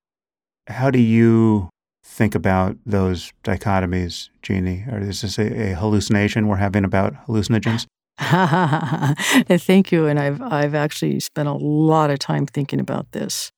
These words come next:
Speaker 2: Um, I was born in the sixties and raised in the sixties and seventies and witnessed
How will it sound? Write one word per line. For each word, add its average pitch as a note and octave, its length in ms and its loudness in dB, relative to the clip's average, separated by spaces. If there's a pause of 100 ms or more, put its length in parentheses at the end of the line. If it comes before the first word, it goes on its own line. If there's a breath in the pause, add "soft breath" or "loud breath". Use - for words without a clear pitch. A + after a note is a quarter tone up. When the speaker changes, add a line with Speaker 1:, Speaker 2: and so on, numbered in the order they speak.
(500)
Speaker 2:
Um, D#3 360 -2
I D3 120 0
was D3 160 -2
born D#3 420 0
in D3+ 80 2
the D3 100 0
sixties D#3 640 -4
and D3+ 160 0
raised D3+ 340 -2
in D3 80 -2
the D3 60 -6
sixties D3 460 -8
and D3+ 100 -2
seventies D3 640 -2
and D3 240 -4
witnessed D#3 680 -2